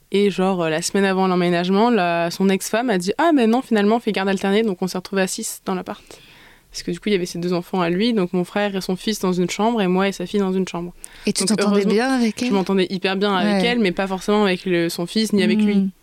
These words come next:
Speaker 2: Ouais.
Speaker 1: heureusement, pour une chambre partagée, c'était cool.
Speaker 2: Ouais.
Speaker 1: Mais on a quand même partagé notre chambre presque tout le lycée, je pense. C'est quand même,
Speaker 2: Oh.
Speaker 1: euh, beaucoup, quoi.
Speaker 2: Ouais.
Speaker 1: Et donc, euh, c'est pas facile au début.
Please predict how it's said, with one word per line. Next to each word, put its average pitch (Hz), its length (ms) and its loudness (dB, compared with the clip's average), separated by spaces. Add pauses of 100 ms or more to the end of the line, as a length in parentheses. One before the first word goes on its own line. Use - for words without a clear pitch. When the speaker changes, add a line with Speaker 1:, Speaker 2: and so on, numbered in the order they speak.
(120)
Speaker 2:
Ouais. 190 180 2
Speaker 1:
heureusement, 190 320 2
pour 185 160 0
une 190 100 2
chambre 208 260 0
partagée, 202 440 0
c'était 185 300 -2
cool. 262 200 0
Speaker 2:
Ouais. 214 320 2 (160)
Speaker 1:
Mais 202 60 2
on 196 60 4
a 180 80 2
quand 208 80 -2
même 208 100 0
partagé 190 300 -2
notre 180 180 0
chambre 220 160 0
presque 196 300 -4
tout - 100 -6
le 190 60 0
lycée, 208 280 -2
je - 60 -10
pense. 170 220 -10
C'est 175 160 -8
quand 170 100 -6
même, 226 180 4
Speaker 2:
Oh. 262 60 4
Speaker 1:
euh, 190 220 2
beaucoup, 196 300 -2
quoi. 165 180 -4
Speaker 2:
Ouais. 196 460 2 (420)
Speaker 1:
Et 175 80 -8
donc, 175 260 -6
euh, 175 320 -4
c'est - 80 -16
pas 165 80 -12
facile 220 400 -8
au 180 80 -2
début. 165 300 -6